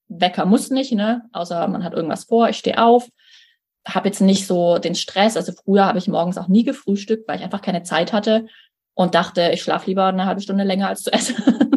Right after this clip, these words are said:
Ähm, jetzt einfach so dieses Entspannte, dieses,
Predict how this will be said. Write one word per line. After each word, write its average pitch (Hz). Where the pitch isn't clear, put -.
Ähm, 175
jetzt 190
einfach 202
so 196
dieses 185
Entspannte, 180
dieses, 165